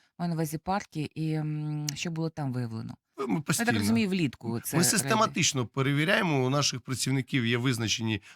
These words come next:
Speaker 2: маршрути і періоди, коли вони перевіряють, тому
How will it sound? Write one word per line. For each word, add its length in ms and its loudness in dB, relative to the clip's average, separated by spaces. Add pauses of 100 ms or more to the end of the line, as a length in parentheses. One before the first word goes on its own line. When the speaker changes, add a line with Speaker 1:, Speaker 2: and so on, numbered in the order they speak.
(120)
Speaker 2:
маршрути 960 0 (120)
і 60 0
періоди, 440 0
коли 260 -2
вони 200 -2
перевіряють, 760 -2
тому 340 -4